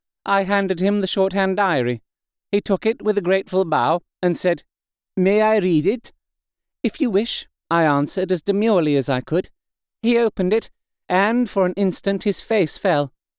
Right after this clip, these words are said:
Then he stood up and bowed. "Oh, you're so clever, woman," he said. "I knew long that Mister Jonathan was a man of much thankfulness, but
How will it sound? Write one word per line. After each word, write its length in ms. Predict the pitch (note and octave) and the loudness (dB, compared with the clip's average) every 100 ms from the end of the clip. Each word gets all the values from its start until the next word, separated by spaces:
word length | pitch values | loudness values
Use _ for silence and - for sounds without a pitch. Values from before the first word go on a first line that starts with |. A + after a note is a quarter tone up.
| _ _ - | _ _ -6
Then 340 | D#3 F#3 G3 | -2 0 0
he 100 | G3+ | -4
stood 280 | - F#3 E3+ | -2 -2 0
up 220 | F#3 F#3 | 0 0
and 160 | G3 E3+ | -2 0
bowed. 420 | G3 C#3 A2+ - _ _ _ - | 0 0 -2 -4 _ _ _ -6
"Oh, 240 | - D4+ - _ _ - | -2 -2 -4 _ _ -4
you're 180 | B3 B3+ | 0 0
so 240 | - B3 | 0 -2
clever, 480 | - A#3 G#3 G3 B3 | 0 0 0 2 0
woman," 500 | F#3+ F3+ A3 C#4 E3+ - - | 2 2 2 0 0 -6 -2
he 100 | D#3 | -2
said. 320 | - C3 - _ _ _ _ - | 0 -2 -4 _ _ _ _ -2
"I 140 | A3+ | 0
knew 220 | A#3+ D4 | 4 4
long 400 | B3 G3+ G#3 C4 | 4 2 2 2
that 180 | A#3 - | 0 0
Mister 360 | G#3 G3+ - G#3+ | -2 -2 -2 -2
Jonathan 720 | G#3+ G3+ F#3 E3+ G#3+ C4 A3 | 0 2 2 2 0 0 2
was 200 | A3+ - | 0 2
a 100 | A3+ | 0
man 340 | F#3+ F#3 A3 | 2 0 2
of 160 | A#3+ E3 | 0 0
much 360 | F#3+ G#3 - - | 0 0 -2 -2
thankfulness, 800 | G3+ F3 - F3 F3+ A#3 - - _ _ _ | 0 0 0 0 0 0 -4 -10 _ _ _
but 380 | E3+ G#3 A3+ | -2 0 -2